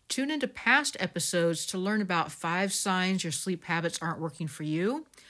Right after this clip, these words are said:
the tips for preparing for a good night's sleep, because as odd as it sounds, your path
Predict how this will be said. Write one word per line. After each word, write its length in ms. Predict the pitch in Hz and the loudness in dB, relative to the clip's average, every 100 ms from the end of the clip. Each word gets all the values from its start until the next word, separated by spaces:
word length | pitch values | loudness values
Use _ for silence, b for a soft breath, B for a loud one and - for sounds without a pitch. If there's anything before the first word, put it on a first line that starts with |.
| B B B B B | B B B B B
the 80 | 175 | -6
tips 360 | - 247 247 | 2 2 2
for 200 | - - | -2 -4
preparing 580 | 170 156 - 190 202 214 | -4 -6 -2 2 4 2
for 180 | 196 180 | 0 -2
a 60 | 170 | 0
good 240 | 185 170 | 0 0
night's 300 | 180 170 - | 0 0 -2
sleep, 380 | - 175 220 - | 0 -2 -2 -4
because 260 | 170 175 156 | -4 -2 -2
as 140 | 147 - | -2 0
odd 180 | 165 175 | 0 2
as 140 | 170 | -2
it 100 | - | -2
sounds, 460 | - 165 170 196 170 | -2 0 2 0 0
your 80 | |
path 420 | 156 - 165 165 | -4 0 0 0